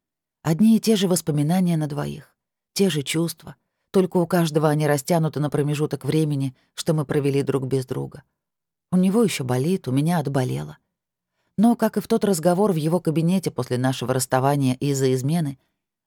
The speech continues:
все могло измениться за один шаг. Один шаг назад в его объятия.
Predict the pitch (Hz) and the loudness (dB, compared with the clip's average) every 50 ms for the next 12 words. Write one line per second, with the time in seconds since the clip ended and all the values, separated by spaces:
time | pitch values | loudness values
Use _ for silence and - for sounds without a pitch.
0 | _ _ - - - 262 226 220 190 170 196 202 196 180 143 156 170 175 190 196 | _ _ -6 0 2 2 2 2 2 2 2 2 2 2 0 0 0 0 0 0
1 | - - 170 151 147 143 147 135 127 135 135 131 - 120 107 - _ _ _ _ | 0 -2 -4 -4 -2 -4 -4 -6 -8 -10 -10 -10 -12 -12 -12 -16 _ _ _ _
2 | _ _ _ _ _ _ _ _ _ _ _ _ _ - 156 151 151 165 151 139 | _ _ _ _ _ _ _ _ _ _ _ _ _ -6 -6 -4 -2 -2 -2 -2
3 | - - 160 151 - 139 143 143 143 165 170 165 - _ _ _ - 139 135 151 | -4 -4 -4 -4 -2 -2 -2 -2 -2 -2 -4 -4 -6 _ _ _ -10 -8 -6 -4
4 | 139 135 131 139 135 147 143 151 143 131 - - - 131 - | -2 -2 -2 -4 -4 -6 -10 -10 -10 -12 -14 -16 -18 -20 -20